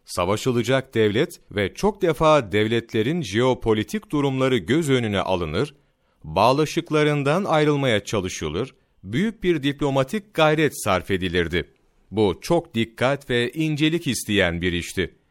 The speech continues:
Çünkü Türkiye İmparatorluğu bazen Fatih Sultan Mehmet zamanında olduğu gibi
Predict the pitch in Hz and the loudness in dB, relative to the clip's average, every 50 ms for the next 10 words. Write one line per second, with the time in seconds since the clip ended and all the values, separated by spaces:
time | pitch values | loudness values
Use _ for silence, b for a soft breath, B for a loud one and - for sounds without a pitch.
0 | _ _ - - 220 226 220 190 - 190 180 170 - - 208 220 202 - - 170 | _ _ -6 -4 -2 -2 -2 -2 -2 -2 -2 -4 -4 -4 -4 -4 -4 -2 0 2
1 | 151 139 127 110 120 113 110 104 98 - - 107 98 95 85 92 90 82 76 80 | 2 2 2 0 0 0 0 0 0 0 0 0 0 0 0 0 -2 0 0 0
2 | 107 147 147 107 95 85 87 113 127 b b b b b - - 120 120 113 - | 0 0 0 0 -2 -2 -2 -4 -6 b b b b b -2 0 2 2 2 0
3 | 127 117 104 - - 120 110 - - 120 117 107 95 92 104 104 95 90 110 139 | -4 -4 -4 -4 -4 -4 -4 -2 -2 -2 -2 -2 -2 0 -2 -2 -2 -2 -2 -2
4 | 175 151 139 147 143 139 135 135 127 127 127 120 113 113 104 104 107 107 101 95 | -2 -2 0 0 0 2 2 0 0 0 -2 -2 -2 0 2 2 2 2 2 2
5 | 107 135 160 147 107 90 73 87 92 113 b | 0 0 0 -2 -4 -4 -2 -2 -2 -2 b